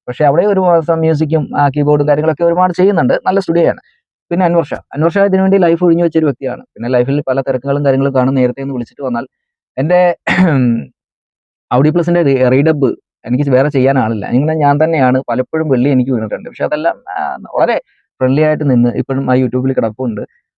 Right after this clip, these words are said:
അപ്പൊ അതുകൊണ്ട് തീർച്ചയായിട്ടും നമ്മുടെ ഏരിയയിൽ പെട്ടെന്ന് ഓടി വരാൻ നമുക്ക് ഫ്രീഡത്തോടെയുള്ള ഒരു മേഖലയാണ് സിംഫണി എന്ന് പറയുന്ന എൻ്റെ സുഹൃത്തിൻ്റെ സ്ഥാപനം. അപ്പൊ തീർച്ചയായിട്ടും ഒരു ചെറിയൊരു വർക്ക്, ഒരു അനൗൺസ്മെന്റിന്റെ, ഒരു ഇലക്ഷൻ വർക്ക് ആണെങ്കിലും അല്ലെങ്കിൽ ഒരു മതപ്രഭാഷണത്തിന്റെ വർക്ക് ആണെങ്കിലും നമുക്ക് അനൗൺസർ ഇവിടെ ഉണ്ടെങ്കിൽ,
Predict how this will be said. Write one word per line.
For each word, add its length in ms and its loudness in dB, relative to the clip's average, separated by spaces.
അപ്പൊ 140 0
അതുകൊണ്ട് 320 2
തീർച്ചയായിട്ടും 440 0
നമ്മുടെ 240 0
ഏരിയയിൽ 500 2
പെട്ടെന്ന് 300 -4
ഓടി 200 2
വരാൻ 300 2
നമുക്ക് 220 0
ഫ്രീഡത്തോടെയുള്ള 1120 -2
ഒരു 400 -8
മേഖലയാണ് 640 -2
സിംഫണി 380 0
എന്ന് 180 -2
പറയുന്ന 320 -6
എൻ്റെ 180 -4
സുഹൃത്തിൻ്റെ 280 -6
സ്ഥാപനം. 340 -10
അപ്പൊ 120 -2
തീർച്ചയായിട്ടും 440 0
ഒരു 140 4
ചെറിയൊരു 280 2
വർക്ക്, 260 0
ഒരു 100 4
അനൗൺസ്മെന്റിന്റെ, 1000 0
ഒരു 200 2
ഇലക്ഷൻ 280 -2
വർക്ക് 220 0
ആണെങ്കിലും 360 -6
അല്ലെങ്കിൽ 260 0
ഒരു 100 0
മതപ്രഭാഷണത്തിന്റെ 840 0
വർക്ക് 220 0
ആണെങ്കിലും 340 -2
നമുക്ക് 360 0
അനൗൺസർ 500 0
ഇവിടെ 260 2
ഉണ്ടെങ്കിൽ, 400 0